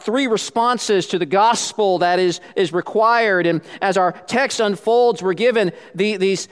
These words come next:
these things that one must do to respond. And Peter says in verse thirty-eight that the first thing you are to do is to repent. You are to repent.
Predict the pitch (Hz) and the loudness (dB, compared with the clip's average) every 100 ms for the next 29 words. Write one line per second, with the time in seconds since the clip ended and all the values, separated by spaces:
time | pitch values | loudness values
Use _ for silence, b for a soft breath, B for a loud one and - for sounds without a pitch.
0 | - 185 - - 247 269 240 185 196 185 | -4 -2 -4 -2 0 0 0 0 0 0
1 | 190 185 170 165 190 185 175 160 - 190 | 0 0 -4 -2 0 0 -2 -6 -4 -2
2 | 185 175 160 156 151 196 165 185 160 147 | 0 0 0 -2 -2 -4 -2 -2 -2 -4
3 | 165 - 165 147 143 147 139 - B B | -6 -6 -8 -4 -2 -2 -2 -6 B B
4 | B - 147 147 135 165 151 156 139 151 | B -4 -4 -4 -4 -4 -4 -4 -2 -2
5 | 143 123 127 143 127 113 - 107 - 110 | -2 -2 -2 -2 -2 -6 -8 -12 -10 -12
6 | 98 - - b b b b b b b | -12 -14 -20 b b b b b b b
7 | 113 131 123 113 110 123 104 92 - - | -8 -2 0 -2 -4 -8 -8 -10 -16 -18
8 | - 117 101 - - | -10 -10 -8 -12 -16